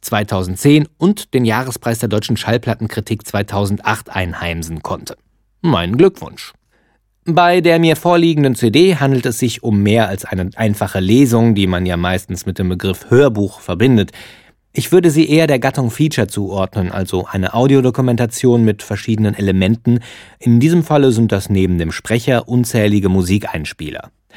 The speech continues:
Auf der Rückseite der Hülle ist die C D wie folgt beschrieben. Eine klingende Reise durch die australische Kulturgeschichte, von den alten Mythen bis in die Gegenwart,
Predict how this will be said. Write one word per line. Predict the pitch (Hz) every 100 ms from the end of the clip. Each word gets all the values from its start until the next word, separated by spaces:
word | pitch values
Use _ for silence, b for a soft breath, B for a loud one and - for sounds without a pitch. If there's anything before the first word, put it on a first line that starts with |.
| b b b
Auf | - 123
der | - 120
Rückseite | 139 196 - 170 170
der | 139 107
Hülle | 110 175 190
ist | 180 131 -
die | 123
C | - 123
D | 113 117 104
wie | 107
folgt | - 98 -
beschrieben. | - - - 82 - _ _ _ b b b b
Eine | 127 117
klingende | - 165 190 175 101 -
Reise | 110 143 151
durch | 123 95
die | - -
australische | 90 - 85 104 -
Kulturgeschichte, | 98 92 - 120 120 147 170 160 - -
von | - 101
den | 92
alten | - 101 104 101
Mythen | 120 151 - 143
bis | 127 120
in | - 117
die | 110
Gegenwart, | 107 101 101 87 80 69